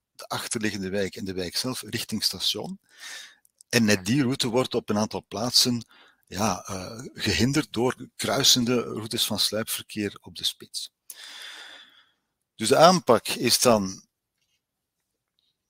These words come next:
je zou kunnen zeggen, op dit moment zouden we zeggen, dat begint voor de hand liggend te worden, fix the mix. En dat was ook de vraag van, van de stad, van ga op die manier aan de slag.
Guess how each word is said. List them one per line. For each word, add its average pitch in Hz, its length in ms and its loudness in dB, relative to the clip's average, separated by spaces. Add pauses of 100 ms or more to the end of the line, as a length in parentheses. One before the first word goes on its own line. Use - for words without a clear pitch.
je - 120 -16
zou 98 140 0
kunnen 104 220 -2
zeggen, 101 400 2
op 98 120 -14
dit 110 180 -2
moment 107 320 2
zouden 101 260 -2
we 98 60 -2
zeggen, 101 340 0
dat 107 160 -4
begint 98 240 -4
voor 107 180 -2
de 87 80 -4
hand 85 200 -8
liggend 120 220 -4
te - 80 -6
worden, 139 380 -6
fix - 280 -2
the 98 120 -8
mix. - 280 -6
En 123 60 -6
dat 113 140 -2
was 104 160 -2
ook 95 100 -10
de 92 100 -8
vraag 92 380 -2
van, 87 320 -4
van 85 160 -12
de 78 80 -12
stad, - 300 -6
van 117 240 0
ga 101 340 0
op 95 200 -16
die 107 120 -2
manier 98 300 -2
aan 82 120 -8
de 80 60 -16
slag. - 400 -4